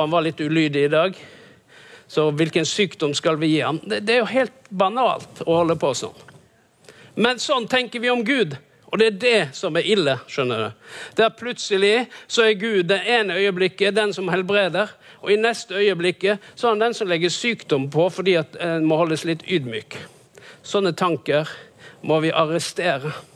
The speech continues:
Fordi at hvis ikke, så mister vi frimodigheten og forventningen vår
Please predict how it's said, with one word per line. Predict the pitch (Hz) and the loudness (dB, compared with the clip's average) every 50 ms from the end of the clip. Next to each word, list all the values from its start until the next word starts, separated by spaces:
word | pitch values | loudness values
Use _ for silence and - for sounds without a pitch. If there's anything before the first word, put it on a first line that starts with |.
| - - - - - - - - - - - | -20 -20 -20 -20 -20 -20 -20 -20 -20 -18 -6
Fordi | - - 170 170 180 180 | -2 0 2 4 4 4
at | 175 170 165 | 4 2 0
hvis | - 180 175 156 185 | -2 -4 -4 0 2
ikke, | 196 190 - - 190 202 214 202 - - - - - | 0 0 2 2 2 2 2 0 -4 -14 -20 -18 -12
så | - - 190 | -4 -2 0
mister | 175 180 190 214 185 - - - - 143 135 | 2 2 2 2 0 -2 -6 -4 -2 0 2
vi | 147 156 | 2 0
frimodigheten | 147 - - 185 185 190 202 208 190 165 160 147 156 170 165 - 180 175 - | 0 2 0 0 2 4 4 2 2 2 2 0 0 0 -2 -2 -4 -4 -2
og | 180 170 147 | -2 -2 0
forventningen | 175 185 180 196 208 202 - - - 156 160 160 170 175 | 0 0 2 2 0 0 -2 -6 -10 -10 -8 -6 -2 0
vår | 185 202 196 - | 2 2 2 0